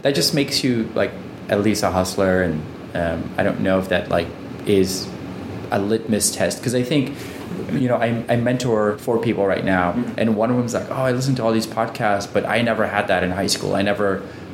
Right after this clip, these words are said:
Speaker 1: you know, I never had this drive. I was just, like, skateboarding." And I'm like, "Yeah, well, it's not for everyone, right?" So I don't wanna get on here and tell people, like, "Oh, if you don't have that, then that's, you know,
Speaker 2: If
Speaker 1: sort
Speaker 2: you,
Speaker 1: of an
Speaker 2: if you
Speaker 1: indicator."
Speaker 2: never flip something when you're
Speaker 1: Yeah.
Speaker 2: a kid, then you're
Speaker 1: Yeah.
Speaker 2: not meant to be an entrepreneur.
Speaker 1: Yeah,
Speaker 2: You're
Speaker 1: exactly.
Speaker 2: saying that's, that's false,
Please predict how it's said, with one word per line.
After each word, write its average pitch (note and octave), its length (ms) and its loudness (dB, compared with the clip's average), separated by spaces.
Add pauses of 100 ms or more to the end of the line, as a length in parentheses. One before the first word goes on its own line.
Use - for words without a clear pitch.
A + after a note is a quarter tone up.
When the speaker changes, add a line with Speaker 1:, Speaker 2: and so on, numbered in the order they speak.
(180)
Speaker 1:
you B2+ 80 2
know, B2 80 2
I A2 60 2
never A2 300 2
had G2+ 200 2
this G2+ 140 0
drive. F#2+ 340 2
I - 20 2
was F#2 100 0
just, F#2+ 180 -4
like, G2+ 100 -4
skateboarding." F#2 640 0
And F#2 80 -2
I'm F2+ 80 -2
like, F2+ 180 0
"Yeah, A#2+ 120 2
well, G2+ 220 0 (120)
it's - 140 -14
not C#3 120 0
for - 100 0
everyone, E2 340 0
right?" F#2 240 0
So G#2+ 120 0
I A2 40 0
don't C#3 140 0
wanna C3+ 160 2
get A#2 140 0
on A2 180 2
here G#2 140 2
and G2+ 100 0
tell G2 160 0
people, F#2+ 320 0
like, F2+ 200 0
"Oh, G2+ 140 2
if F#2+ 140 -4
you E2+ 60 0
don't G2 140 0
have F2+ 200 0
that, F2 160 0
then F#2 300 0
that's, - 400 -4
you G2+ 60 0
know, F2+ 80 0
Speaker 2:
If - 60 -2
Speaker 1:
sort C#3 140 0
Speaker 2:
you, G2 60 2
Speaker 1:
of G#2 40 2
an G#2 60 2
Speaker 2:
if G#2 60 2
you G#2+ 60 2
Speaker 1:
indicator." D#3+ 260 2
Speaker 2:
never D#3+ 100 0
flip D#3+ 220 -2
something E3 400 0
when E3 120 0
you're A#2 100 2
Speaker 1:
Yeah. G2 120 0
Speaker 2:
a - 20 -6
kid, F3 200 0
then D#3 100 2
you're C#3+ 100 2
Speaker 1:
Yeah. C#3 140 2
Speaker 2:
not C#3+ 100 0
meant C#3 200 -2
to C#3+ 80 -4
be C#3 120 0
an C3+ 60 2
entrepreneur. C3+ 560 -2
Speaker 1:
Yeah, A#2+ 220 2
Speaker 2:
You're A2 120 2
Speaker 1:
exactly. A#2+ 140 0
Speaker 2:
saying D3 160 2
that's, C#3 240 0
that's B2+ 200 -2
false, - 380 -2